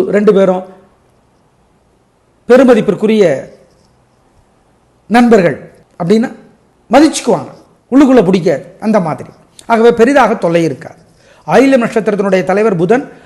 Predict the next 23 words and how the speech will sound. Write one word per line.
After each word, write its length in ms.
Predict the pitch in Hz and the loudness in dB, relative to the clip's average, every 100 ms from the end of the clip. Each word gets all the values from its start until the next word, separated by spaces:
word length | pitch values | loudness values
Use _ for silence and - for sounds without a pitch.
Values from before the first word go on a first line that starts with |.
| - | -4
அவரும் 280 | 175 269 277 - | 2 4 2 0
சனிக்கு 400 | 202 233 - 202 175 - _ - 165 | 0 -2 -4 -4 -6 -10 _ -8 -2
நல்லவர், 360 | 185 202 247 - | 0 0 -2 -2
ஃப்ரெண்டு. 360 | 175 180 185 233 - - _ _ _ _ _ _ _ _ _ _ | -2 0 -2 -2 -6 -20 _ _ _ _ _ _ _ _ _ _
எனவே 320 | 208 226 196 160 - - _ _ - | -2 0 0 0 -4 -14 _ _ -10
மொத்தத்தில் 460 | 196 311 220 214 226 | -4 -2 0 0 0
அஷ்டம 320 | 165 285 277 233 | -2 -4 -4 -4
சனியினுடைய 420 | 208 196 175 170 160 | -6 -4 -4 -4 -4
தொல்லை 280 | 190 214 208 262 - _ - | -4 -2 -4 -6 -14 _ -6
குறைகிறது 580 | 196 208 170 180 151 156 151 127 - _ _ _ _ _ _ _ - | 0 2 2 2 0 -2 -2 -6 -14 _ _ _ _ _ _ _ -4
என்பதுதான் 480 | 226 226 185 214 170 | 0 2 2 0 -2
உண்மை. 200 | 143 135 - _ _ _ | -8 -10 -16 _ _ _
குறிப்பாக 460 | 233 285 226 196 226 196 | 0 2 2 0 0 -2
ஜூன் 180 | 240 | -2
பத்தொன்பது 460 | 190 - 214 208 202 | -2 -2 -2 -2 -2
to 100 | 196 180 | -2 -4
நவம்பர் 300 | 202 196 170 | -2 -4 -2
நாலு 200 | 202 262 | -2 -2
ரொம்பவே 260 | 185 190 214 175 | -2 -2 -2 -2
குறைவா 260 | 165 160 147 | -4 -4 -6
இருக்கும். 260 | - 254 - _ - | -10 -16 -18 _ -2
உடல்நலம் 340 | 190 180 165 160 | 2 2 0 -2
மேம்படும், 400 | 170 170 196 | -2 -2 -2